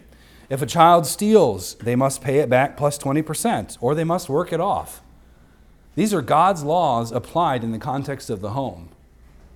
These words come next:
Um, either way, we're teaching them justification by faith, but we're also teaching them sanctification by the same.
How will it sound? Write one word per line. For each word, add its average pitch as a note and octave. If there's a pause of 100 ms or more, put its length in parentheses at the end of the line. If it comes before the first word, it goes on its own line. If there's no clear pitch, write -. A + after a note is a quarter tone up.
(1160)
Um, G#2 (360)
either G#3+
way, D3+
we're C#3+
teaching E3
them B2 (800)
justification C3+
by A#2+
faith, C3+
but C3+
we're C3
also C#3+
teaching C3
them A2+
sanctification A#2
by A2+
the F#2+
same. F#2+